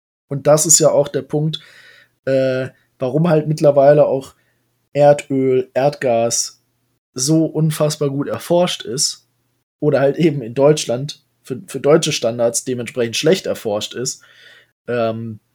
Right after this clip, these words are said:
weil es halt so schweineteuer ist. In Deutschland wurde es halt sehr, sehr schnell abgetan, ne? In Deutschland hieß es, Fracking ist böse. Äh, lassen wir das mit diesem ganzen Zeug. In Amerika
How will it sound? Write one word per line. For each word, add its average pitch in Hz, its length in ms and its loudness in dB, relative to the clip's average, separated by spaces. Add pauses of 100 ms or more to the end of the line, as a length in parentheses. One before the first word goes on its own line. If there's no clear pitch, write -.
(880)
weil 127 140 0
es 131 120 -2
halt 131 160 0
so 127 80 -4
schweineteuer 139 840 0
ist. 98 120 -4
In 101 100 -14
Deutschland 131 420 -2
wurde 135 120 -2
es 127 120 -2
halt 123 160 -4
sehr, 123 160 0
sehr 120 140 -2
schnell 120 240 -6
abgetan, 92 580 -8
ne? 104 200 -12
In 87 120 -14
Deutschland 113 380 -6
hieß 123 200 -4
es, 120 120 -6
Fracking 123 420 -8
ist 110 140 -12
böse. 139 460 -4 (840)
Äh, 113 380 -2 (300)
lassen 123 400 -2
wir 156 100 4
das 156 160 2
mit 165 160 -2
diesem 156 180 0
ganzen 156 360 -2
Zeug. 156 500 -4 (580)
In 123 80 -10
Amerika 135 800 2